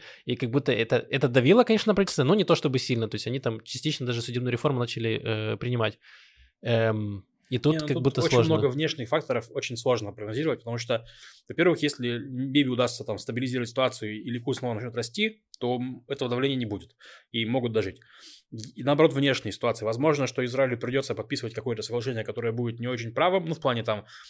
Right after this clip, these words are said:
Speaker 2: с тем, что па-, па-, палестинцы что-нибудь получат. Это уже,
Speaker 1: Да,
Speaker 2: уже
Speaker 1: тогда
Speaker 2: против.
Speaker 1: уже Бен Гвир сам выйдет и скажет.
Speaker 2: Т-, тогда да, тогда, возможно, и там это всё, всех потопит, как бы, то есть, но посмотрим. Это всё слишком влия-,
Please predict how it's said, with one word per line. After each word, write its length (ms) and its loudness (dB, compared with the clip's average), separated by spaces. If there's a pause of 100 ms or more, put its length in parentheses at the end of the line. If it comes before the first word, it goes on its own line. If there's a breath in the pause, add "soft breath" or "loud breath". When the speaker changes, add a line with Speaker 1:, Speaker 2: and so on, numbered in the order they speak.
(120 loud breath)
Speaker 2:
с 80 -16
тем, 160 2
что 140 -2
па-, 80 -2
па-, 180 -2 (220)
палестинцы 380 0
что-нибудь 240 -2
получат. 400 2 (120)
Это 180 2
уже, 260 6
Speaker 1:
Да, 120 10
Speaker 2:
уже 120 8
Speaker 1:
тогда 160 8
Speaker 2:
против. 260 8
Speaker 1:
уже 180 4
Бен 160 4
Гвир 160 6
сам 180 6
выйдет 220 2
и 40 -6
скажет. 280 -2
Speaker 2:
Т-, 140 0
тогда 300 2
да, 200 6
тогда, 440 2
возможно, 380 -2
и 120 -4
там 180 -2
это 140 -4
всё, 180 0
всех 220 -2
потопит, 340 -4
как 120 -8
бы, 80 -6
то 80 -4
есть, 160 -8
но 220 0
посмотрим. 460 -6 (480 loud breath)
Это 160 2
всё 280 2
слишком 440 -2 (540)
влия-, 280 -2